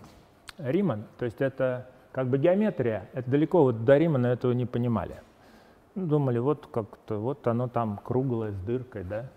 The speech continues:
Но с дыркой может быть разное. Если это комплексная, как бы, бублик с комплексной структурой поверхности,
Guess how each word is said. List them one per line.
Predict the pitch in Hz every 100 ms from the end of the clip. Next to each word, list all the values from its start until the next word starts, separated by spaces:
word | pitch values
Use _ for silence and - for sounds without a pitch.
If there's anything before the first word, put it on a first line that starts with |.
| - - - -
Но | 123 123
с |
дыркой | 143 190 139
может | 135 143
быть | 139 -
разное. | 110 110 107 110
Если | 110 131
это | -
комплексная, | 131 131 139 139 - 127 123 117 107 139
как | - 107
бы, | 110 110 101 440 214 135
бублик | 160 131 196 135 110 - - - - - - -
с |
комплексной | - 131 127 131 - 127
структурой | - 135 - 143 120 113 107 - 453 - -
поверхности, | 123 131 110 - 101 -